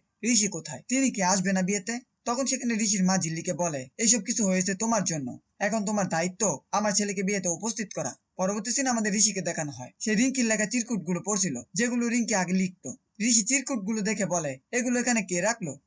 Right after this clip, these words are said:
তখন ঝিল্লি বলে, "আমি রেখেছি।" ঋষি বলে, "আবার সে একই কাজ করছো? এসব করে তুমি ভেবেছো আমাকে বিয়েতে নিয়ে যাবে? আমি কখনো এই বিয়েতে থাকবো না।" ঝিল্লি বলে, "আপনি তো আপনার বোনদেরকে অনেক ভালোবাসেন,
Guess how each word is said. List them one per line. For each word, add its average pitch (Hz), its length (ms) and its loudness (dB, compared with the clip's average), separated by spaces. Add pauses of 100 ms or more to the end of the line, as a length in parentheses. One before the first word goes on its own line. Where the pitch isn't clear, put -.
(100)
তখন 214 260 0
ঝিল্লি 175 260 2
বলে, 175 300 -2 (100)
"আমি 190 200 0
রেখেছি।" 185 400 -2 (160)
ঋষি 247 220 4
বলে, 170 300 -2 (220)
"আবার 185 200 2
সে 226 140 4
একই 240 260 -2
কাজ 247 180 2
করছো? 240 400 -2 (140)
এসব 254 240 4
করে 262 200 0
তুমি 247 180 0
ভেবেছো 170 520 0 (200)
আমাকে 240 280 -2
বিয়েতে 226 300 0
নিয়ে 190 200 2
যাবে? 190 340 0 (200)
আমি 196 220 0
কখনো 233 320 0
এই 196 100 0
বিয়েতে 185 260 -4
থাকবো 175 300 -4
না।" - 200 -10 (160)
ঝিল্লি 208 280 4
বলে, 196 300 0 (220)
"আপনি 190 240 -2
তো 302 100 0
আপনার 240 220 0
বোনদেরকে 190 400 2
অনেক 185 200 0
ভালোবাসেন, 151 540 -4